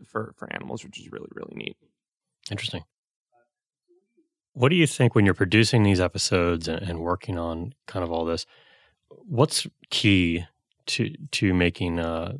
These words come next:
Speaker 2: you know, good science content for kids?
Speaker 1: Sure.
Speaker 2: You know, what, are there some, uh, approaches or, or sort of, uh,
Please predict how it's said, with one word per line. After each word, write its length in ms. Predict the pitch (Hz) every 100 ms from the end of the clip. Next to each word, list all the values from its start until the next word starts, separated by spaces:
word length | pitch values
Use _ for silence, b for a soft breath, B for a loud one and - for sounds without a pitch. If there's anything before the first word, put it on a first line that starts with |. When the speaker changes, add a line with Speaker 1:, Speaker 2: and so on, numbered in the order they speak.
| - _ _ _ _ _ -
Speaker 2:
you 100 | 104
know, 120 | 80
good 200 | 78 104
science 420 | 87 - 87 82 -
content 500 | - 87 - 92 -
for 120 | -
kids? 380 | - 85 76 -
Speaker 1:
Sure. 320 | - 104 101 117
Speaker 2:
You 80 | 120
know, 100 | 95
what, 280 | 90 113 - B B B B B
are 80 | -
there 120 | 101
some, 460 | 95 113 98 90 87 _ _ _ _ _ b b b b _
uh, 160 | - 92
approaches 680 | 98 - 131 123 - 117 104
or, 140 | 95 95
or 120 | 82
sort 220 | - 101
of, 160 | 87 82
uh, 260 | 82 80